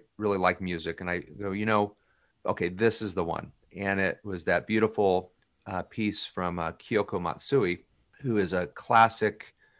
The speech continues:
yet kind of new, new age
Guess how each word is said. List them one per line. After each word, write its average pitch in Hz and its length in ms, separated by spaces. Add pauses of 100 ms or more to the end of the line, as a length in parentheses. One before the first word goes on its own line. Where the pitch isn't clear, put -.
(240)
yet 104 260
kind 110 160
of 92 120 (200)
new, 110 760
new 110 380
age 98 640